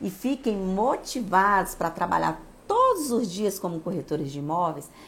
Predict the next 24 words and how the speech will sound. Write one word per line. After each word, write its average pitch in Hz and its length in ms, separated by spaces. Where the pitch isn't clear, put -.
E 277 120
não 302 100
é 302 80
só 285 300
trabalhar 208 580
todos 175 280
os 175 120
dias, 151 240
é 165 60
trabalhar 165 500
de 170 80
uma 170 80
maneira 165 560
boa, 165 760
trabalhar 180 420
de 180 100
uma 180 80
maneira 165 460
feliz, 190 1000
trabalhar 175 480
de 175 80
uma 180 100
maneira 175 420
leve, 165 800